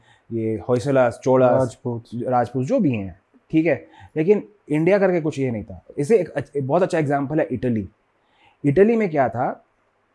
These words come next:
Speaker 1: थर्टीन हंड्रेड्स में भी उनका एक सेंस था, "हाँ, इटली है, ठीक है।" इसका मतलब ये नहीं कि हम एक दूसरे से लड़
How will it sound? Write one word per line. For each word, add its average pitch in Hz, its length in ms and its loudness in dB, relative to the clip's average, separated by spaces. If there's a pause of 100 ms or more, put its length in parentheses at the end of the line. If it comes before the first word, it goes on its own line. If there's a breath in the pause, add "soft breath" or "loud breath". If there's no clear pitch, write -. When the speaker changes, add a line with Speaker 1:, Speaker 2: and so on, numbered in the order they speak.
(640)
Speaker 1:
थर्टीन 143 280 2
हंड्रेड्स 160 280 0
में 135 180 0
भी 120 220 -4 (280)
उनका 165 180 2
एक 214 120 4
सेंस 190 300 -4
था, 175 40 4
"हाँ, 160 280 -2
इटली 208 360 2
है, 139 280 2
ठीक 147 280 0
है।" 92 180 -6 (140)
इसका 117 180 0
मतलब 180 280 2
ये 156 220 4
नहीं 202 140 0
कि 208 160 0 (200)
हम 190 220 4
एक 180 100 4
दूसरे 180 220 0
से 185 80 0
लड़ 147 200 4